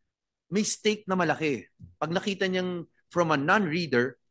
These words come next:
na improve kahit konti, o from a struggling leader nag-improve ng onti,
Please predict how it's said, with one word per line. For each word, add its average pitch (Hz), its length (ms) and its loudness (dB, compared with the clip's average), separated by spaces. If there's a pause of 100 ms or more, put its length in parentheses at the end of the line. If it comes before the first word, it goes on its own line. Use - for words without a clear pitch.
na 147 160 -2
improve 185 480 2
kahit 160 320 -2
konti, 143 440 2 (320)
o 139 80 2
from 147 240 0
a 139 80 -2
struggling 185 480 2
leader 165 280 -4
nag-improve 143 520 -2
ng 143 80 0
onti, 123 400 -2